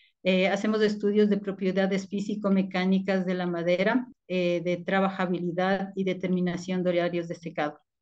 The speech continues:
En nuestro caso, por el tipo de productos, eh, y por el tipo de mercado que manejamos, esto es muy importante. Eh, eh,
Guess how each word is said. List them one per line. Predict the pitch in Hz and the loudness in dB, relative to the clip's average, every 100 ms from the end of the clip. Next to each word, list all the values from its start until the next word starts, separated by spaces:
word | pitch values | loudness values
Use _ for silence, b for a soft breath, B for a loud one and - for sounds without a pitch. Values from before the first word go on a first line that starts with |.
| _ _ _ _ - | _ _ _ _ 2
En | 220 | 4
nuestro | 254 247 302 | 4 2 0
caso, | 233 208 202 - | 2 0 -2 -4
por | 185 | -4
el | 185 | -4
tipo | 185 214 226 | -4 2 4
de | 208 | 4
productos, | 202 190 190 190 165 165 - _ - | 2 2 2 0 -8 -8 -14 _ -4
eh, | 190 | 0
y | 180 165 190 | 0 -2 -2
por | 190 185 | 0 0
el | 175 | 0
tipo | 214 214 214 | -2 2 4
de | |
mercado | 190 180 - 180 190 | 4 0 0 0 0
que | 185 | -2
manejamos, | 175 170 165 175 180 180 | -6 -4 -4 -4 -4 -4
esto | 175 - 185 | -8 -8 -8
es | 175 | -2
muy | 190 190 190 | 2 2 2
importante. | 190 175 - _ 170 160 156 147 _ | 0 -4 -10 _ -6 -6 -8 -14 _
Eh, | 170 165 156 b b b b _ - | -8 -6 -6 b b b b _ -4
eh, | 190 180 - | 0 0 -4